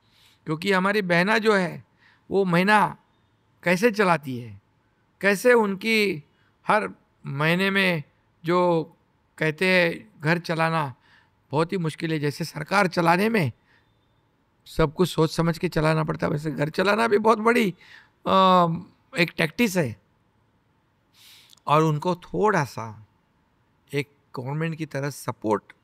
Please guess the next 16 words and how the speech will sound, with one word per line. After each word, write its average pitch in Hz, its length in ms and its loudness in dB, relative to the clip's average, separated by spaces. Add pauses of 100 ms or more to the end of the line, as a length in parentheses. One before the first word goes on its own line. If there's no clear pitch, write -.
(320)
देने 143 360 -2
की 156 140 -6
हमने 143 240 -6
कोशिश - 540 -14
की। - 60 -20 (960)
ये 135 60 -2
डेढ़ 135 240 0
हज़ार 147 240 0
रुपया 151 240 -4
महीने 135 380 -6
मंथली, 151 380 -8 (1120)
सालाना 143 480 0
अठारह 139 240 0
हज़ार 151 180 0
रुपया 147 240 -6
है। 120 260 -12